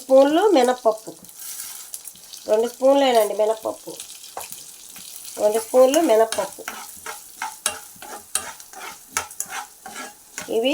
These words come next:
కొంచెం వేగుతూ ఉన్నప్పుడు కొంచెం జీలకర్ర, ఒక స్పూను జీలకర్ర, ఒక స్పూను జీలకర్ర. ఫస్ట్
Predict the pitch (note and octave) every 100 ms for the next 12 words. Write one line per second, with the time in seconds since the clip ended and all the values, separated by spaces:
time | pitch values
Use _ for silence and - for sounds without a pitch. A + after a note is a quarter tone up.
0 | D#4+ C4 C4+ C#4 D4+ C4+ C4+ C#4+ C#4+ C#4
1 | C4 B3 A#3+ A#3 C4 D4 A4+ C#4+ C4 C#4+
2 | D4 D4+ D4 A#3+ A#3+ A#3+ A#3+ A3+ A#3+ A3+
3 | - C4 C#4 E4 A#3+ A3+ A3+ G3 F#3 -
4 | - - - - - - - - - -
5 | - - - - - - - - - -
6 | - - - - - - G3 A3+ A3+ B3
7 | C4+ D4 F#4+ C5 - - - - - -
8 | - - F#3+ A3+ A#3 G3+ G3+ - - -
9 | - - - - - - - - - -
10 | - - - - - - - - - -
11 | - - - - - - - - - -
12 | A3+ -